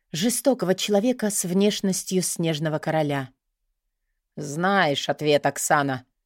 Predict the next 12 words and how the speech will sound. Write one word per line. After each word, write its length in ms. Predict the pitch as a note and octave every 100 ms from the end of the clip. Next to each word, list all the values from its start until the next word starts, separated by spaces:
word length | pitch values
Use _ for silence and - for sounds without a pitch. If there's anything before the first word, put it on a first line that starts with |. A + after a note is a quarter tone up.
| _ _
Все 600 | - - F3+ F#3+ G3 F#3+
ты 120 | F3 D#3+
прекрасно 760 | D#3+ D#3+ D#3 D3+ C#3+ - D3
знаешь». 680 | C#3 D#3 D3+ C#3+ C3 - - _ _ -
Снова 380 | - G#3 G3+ E3+
закуривает, 680 | E3+ - G#3 E3 D#3 D3+
сверкая 520 | - E3 E3 - D#3+ D3+
вспышкой 600 | - - F3+ - - D#3
пороха 500 | F3+ G3 F#3+ - E3
на 160 | D#3+
кончике 540 | D#3 D#3 D#3 - - D#3
сигареты. 720 | D#3 D3+ D3+ D3 C#3+ C#3